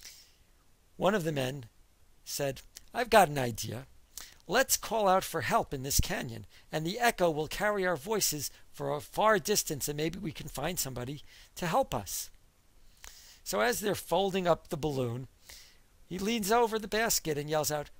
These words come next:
"Hello, where are we?" And they hear the sound echo several times. About fifteen minutes later, they hear an, a voice echoing back, "Hello, you're lost."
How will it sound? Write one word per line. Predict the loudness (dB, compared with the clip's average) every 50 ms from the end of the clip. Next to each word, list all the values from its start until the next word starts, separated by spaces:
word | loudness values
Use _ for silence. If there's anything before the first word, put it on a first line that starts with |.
| -12 -4
"Hello, | -2 0 4 6 6 6 6 4 4 2 0
where | -2 -2 2 4 6 8 10 10
are | 10 10 10 8
we?" | 8 4 2 -2 -2 -8 -12 -18 -20 -20 -20 -20 -20 -20 -20 -20 -20 -20 -20 -20 -16 -10
And | -6 -4
they | -4 -2
hear | 0 0 0 0
the | 0 0
sound | 0 0 2 2 0 -2 -2 0
echo | -2 0 0 0 -2 -2 -2
several | -4 -4 -4 -4 -4 -6 -8 -8
times. | -8 -8 -8 -6 -8 -10 -12 -14 -16 -18 -18 _ -20 -20 -20 -20 -20 _ _ -20 -20 -20 -8 -2
About | 2 2 2 2
fifteen | 0 -4 -8 -6 -6 -6 -4 -2
minutes | 0 0 0 0 0 0
later, | 2 0 0 0 -4 -6 -4
they | -4 -2 -2
hear | -2 -4 -4 -4 -2
an, | -2 -2 -4 -8 -8 -6
a | -6 -6
voice | -4 -2 -2 -2 0 0 -2 -4 -4 -4
echoing | -6 -4 -2 -2 -4 -2 0
back, | 0 2 2 0 0 -4 -10 -18 -20 -20 -20 -20 -18 -18 -18 -18 -20 -10 -2
"Hello, | 2 2 4 6 6 6 6 4 4
you're | 4 2 2 4
lost." | 6 6 6 6 6 4 0 -2 -4 -4 -6